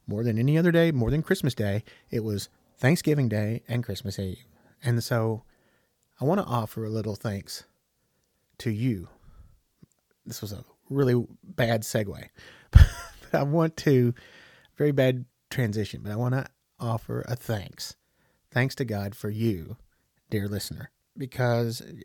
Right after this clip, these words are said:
you have stuck with us. In our scheduling problems this year have been worse, worse than last year. We had some issues last year, but this has been much worse in twenty twenty-three.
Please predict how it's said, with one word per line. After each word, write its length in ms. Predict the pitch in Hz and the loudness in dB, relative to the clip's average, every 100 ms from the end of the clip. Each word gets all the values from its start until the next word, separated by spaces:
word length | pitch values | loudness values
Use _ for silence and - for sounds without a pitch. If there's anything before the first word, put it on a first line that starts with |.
| - 82 - | -18 -18 -8
you 140 | 147 127 | 0 0
have 120 | - | 0
stuck 300 | - 170 - | 0 0 0
with 180 | 113 101 | -4 -4
us. 280 | - - _ _ _ _ _ _ _ _ _ _ _ _ _ - | -8 -10 _ _ _ _ _ _ _ _ _ _ _ _ _ -6
In 380 | 131 120 117 110 | 0 0 0 -4
our 280 | 143 131 127 | -4 -2 -2
scheduling 720 | - 156 160 147 120 107 104 | -2 0 2 2 2 0 -4
problems 560 | - 117 101 98 101 - | -4 -4 -4 -8 -8 -6
this 220 | 113 - | -8 -4
year 320 | 107 98 101 - _ _ _ 120 | -6 -4 -8 -10 _ _ _ -8
have 140 | 110 | -2
been 200 | 113 117 | 0 2
worse, 400 | 131 101 - - | 2 2 -4 -8
worse 240 | 120 139 | -2 -2
than 100 | 147 | 0
last 280 | 147 131 - | 0 -2 -4
year. 240 | 95 101 _ _ _ _ | -14 -14 _ _ _ _
We 100 | - | -4
had 160 | 110 143 | -2 0
some 160 | 147 135 | 0 -2
issues 260 | 127 123 | -2 -4
last 240 | 123 117 104 | -4 -6 -6
year, 80 | 98 | -6
but 60 | |
this 140 | 110 - | -6 -6
has 120 | 123 | -6
been 200 | 120 120 | -4 -2
much 180 | 123 - | -2 -2
worse 220 | 110 - | -4 -4
in 60 | |
twenty 220 | 113 117 110 | -6 -4 -2
twenty-three. 480 | 117 113 107 90 | -4 -4 -8 -12